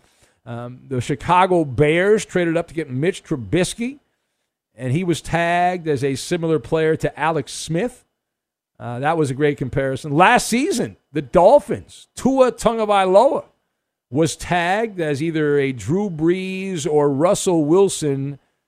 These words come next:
doppelganger prior to the draft.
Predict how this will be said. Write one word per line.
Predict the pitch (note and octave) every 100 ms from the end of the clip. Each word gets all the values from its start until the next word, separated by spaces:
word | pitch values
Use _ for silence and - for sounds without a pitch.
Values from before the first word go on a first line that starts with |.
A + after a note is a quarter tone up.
| _ _ _ _ -
doppelganger | F3+ A#3 G3 C#3+ C#3+ F#2 D#2 _ _ _ _ _
prior | F3+ F3 D3+
to |
the | B2+
draft. | G#2 -